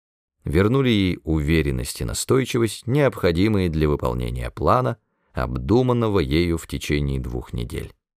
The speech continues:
Бедного верьерского мэра окончательно смутило то,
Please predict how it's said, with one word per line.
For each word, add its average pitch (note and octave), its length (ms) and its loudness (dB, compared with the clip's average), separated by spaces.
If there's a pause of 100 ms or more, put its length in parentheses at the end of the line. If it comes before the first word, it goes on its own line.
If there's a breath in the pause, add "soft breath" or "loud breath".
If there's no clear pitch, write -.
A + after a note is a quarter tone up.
(960)
Бедного A2 580 4
верьерского F2+ 720 2
мэра F#2 360 0
окончательно G2 840 0
смутило D2 480 -4
то, B2 280 0